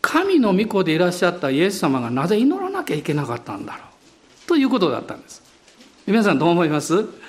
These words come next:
イエス様はもちろん人間になられたけど神の御子なんだから、祈らなくたってもうね、大丈夫でしょうと思うんですけど、いいえ、とんでもないですね。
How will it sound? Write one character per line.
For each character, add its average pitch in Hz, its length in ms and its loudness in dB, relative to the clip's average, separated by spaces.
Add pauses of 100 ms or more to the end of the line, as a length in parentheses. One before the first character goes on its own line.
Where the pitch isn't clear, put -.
(380)
イ 165 80 6
エ 220 80 4
ス 233 80 -2
様 180 260 2
は 147 80 2
も 147 140 2
ち 226 100 -2
ろ 214 160 2
ん 170 60 2
人 165 160 2
間 190 100 2
に 196 60 2
な 202 140 2
ら 262 100 0
れ 220 80 -2
た 175 120 -2
け 165 100 2
ど 165 100 2
神 220 240 0
の 180 120 2
御 180 100 0
子 180 120 -2
な 135 120 -2
ん 113 40 -4
だ 110 120 -6
か 113 100 -6
ら、 135 300 0 (240)
祈 208 220 -4
ら 254 120 -4
な 262 120 -4
く 233 120 -6
た 226 140 -4
っ 220 60 -8
て 214 380 2
も 185 520 2
う - 20 -4
ね、 185 380 0
大 156 220 0
丈 440 100 2
夫 - 80 -2
で 180 100 2
し 160 100 -4
ょ 139 80 2
う 127 60 -4
と - 80 -10
思 127 180 -2
う 110 40 -4
ん 101 40 -6
で 98 80 -10
す - 100 -14
け 110 120 -8
ど、 107 120 -12 (560)
い 156 200 2
い 151 60 0
え、 131 100 -2
と 165 200 -2
ん 262 200 2
で 277 100 0
も 262 140 0
な - 160 -6
い - 40 -10
で 131 120 -8
す 123 100 -12
ね。 131 380 -2